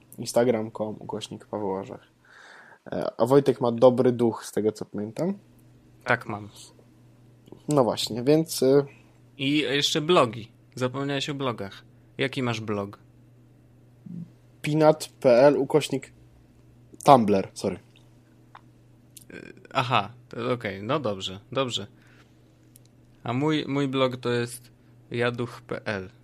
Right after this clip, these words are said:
Speaker 2: Wygląda, jest, <laughs> to jest najśmieszniejszy blog na świecie, bo ma,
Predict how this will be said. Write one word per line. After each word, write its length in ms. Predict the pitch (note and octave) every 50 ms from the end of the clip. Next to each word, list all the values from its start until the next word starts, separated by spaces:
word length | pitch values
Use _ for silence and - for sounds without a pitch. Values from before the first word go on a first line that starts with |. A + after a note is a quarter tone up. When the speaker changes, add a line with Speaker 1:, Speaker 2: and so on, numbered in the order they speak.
| _ -
Speaker 2:
Wygląda, 480 | - B2 A#2+ A#2+ A#2+ A#2+ A2+ G#2+ G#2+ G#2+ G#2 G#2 - -
jest, 280 | B2+ A#2+ A#2+ B2 - - - C3 C3+ C#3+ D3+
<laughs> 320 | D3+ C#3 F#3+ - - - -
to 80 | D#3+
jest 200 | D#3 D#3 D3+ -
najśmieszniejszy 800 | D3+ D3 D3+ D3 - - D#3 D#3 - - D#3+ D#3 D#3+ D#3 D3+ C#3+
blog 220 | C#3 D3 D3 C#3+
na 120 | C#3 C3+ C3+
świecie, 400 | - - E3 D3 C#3+ - C#3+ B2+
bo 240 | B2+ C3 B2+ B2+ B2+ - - - - - -
ma, 300 | A#2+ B2 B2 B2+ B2